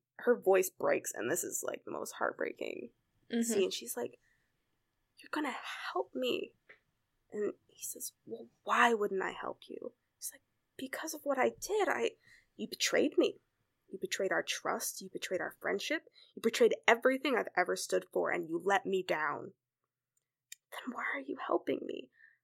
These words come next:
Speaker 1: Why? Do you think I care for you so little that you betraying me would make a difference? Uh,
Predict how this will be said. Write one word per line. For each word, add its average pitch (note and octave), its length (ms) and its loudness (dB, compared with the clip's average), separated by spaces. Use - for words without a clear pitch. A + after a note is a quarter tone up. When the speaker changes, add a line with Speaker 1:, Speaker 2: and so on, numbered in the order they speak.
Speaker 1:
Why? A#3+ 400 -2
Do - 80 -10
you - 40 -8
think E4 160 -2
I D4+ 100 0
care C#4+ 220 -4
for C4+ 120 -10
you A#3+ 140 -10
so - 440 -4
little - 640 0
that - 120 2
you G#2+ 120 -2
betraying A2+ 600 0
me A2+ 180 -2
would - 120 -6
make G2+ 240 -8
a - 60 -2
difference? - 640 -10
Uh, F#3 200 -6